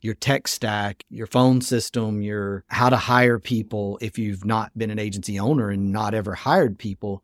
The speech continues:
especially speaking to you producers who wanna step out onto your own. What are other people doing, and do I trust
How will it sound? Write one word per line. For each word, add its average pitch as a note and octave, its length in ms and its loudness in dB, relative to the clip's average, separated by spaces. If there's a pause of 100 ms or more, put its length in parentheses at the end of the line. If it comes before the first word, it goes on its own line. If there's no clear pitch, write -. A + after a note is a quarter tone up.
especially - 480 0
speaking A2 460 -2
to G#2+ 100 -8
you G#2 200 -4
producers G#2 720 0
who G#2+ 120 -2
wanna G#2 240 -2
step - 300 -6
out G2+ 160 -2
onto G2+ 180 0
your G2+ 200 -2
own. G2 340 -2
What A#2+ 320 6 (140)
are B2 200 2
other C3 260 6
people B2 320 2
doing, G#2+ 540 6
and A2+ 200 2
do A#2+ 160 6
I A2+ 200 6
trust - 840 2